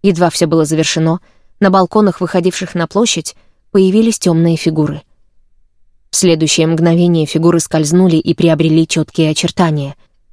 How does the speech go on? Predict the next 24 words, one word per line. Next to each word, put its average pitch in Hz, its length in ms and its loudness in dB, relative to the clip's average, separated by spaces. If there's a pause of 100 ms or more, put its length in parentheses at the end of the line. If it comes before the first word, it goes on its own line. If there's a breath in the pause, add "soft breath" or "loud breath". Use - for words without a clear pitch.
(140)
Это 202 240 0
были 185 220 2
воины 170 380 2
тени 156 320 0
Борихана. 143 640 -6 (1700)
Они 202 220 4
прыгнули 202 400 4
с 165 80 2
балконов 170 460 0
с - 80 -2
лёгкостью 160 420 -2
танцоров 156 640 -2 (140)
и 220 80 0
с - 40 -2
саблями 160 480 0
наголо. 151 480 -2 (1160)
Командующий 180 600 2
повернулся 160 520 -2
к - 80 -16
Мулан. 160 380 0 (1300)
«Встань 196 280 2
на 185 120 4
защиту 196 380 2
императора!» 165 580 0